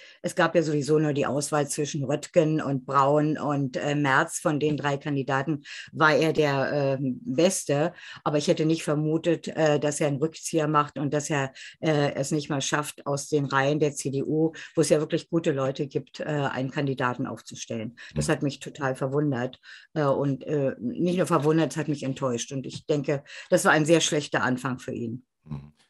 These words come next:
Speaker 2: Sie kennen ja Professor Otte persönlich. Was glauben Sie denn,
Speaker 1: Mhm.
Speaker 2: was er einbringen kann als Kandidat an politischen Positionen, an, an persönlichen Stärken, die er hat?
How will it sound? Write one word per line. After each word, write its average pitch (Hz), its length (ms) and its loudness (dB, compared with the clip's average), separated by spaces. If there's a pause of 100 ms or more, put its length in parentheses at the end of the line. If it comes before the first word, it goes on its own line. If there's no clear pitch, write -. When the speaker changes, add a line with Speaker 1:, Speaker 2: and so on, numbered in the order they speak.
(120)
Speaker 2:
Sie 98 100 -2
kennen 127 220 8
ja 143 80 10
Professor 113 500 6
Otte 110 220 4
persönlich. 104 720 2
Was 98 220 -4
glauben 95 280 6
Sie 113 160 4
denn, 98 200 4
Speaker 1:
Mhm. 95 40 -2
Speaker 2:
was 92 220 0
er 95 220 0
einbringen 85 640 2
kann 73 240 0
als 76 240 0
Kandidat 71 840 0
an 73 320 -2
politischen 78 560 4
Positionen, 76 960 2
an, 71 380 -2
an 65 440 -6
persönlichen 73 640 2
Stärken, 64 520 -4
die 64 100 -4
er 62 140 -6
hat? 62 260 -12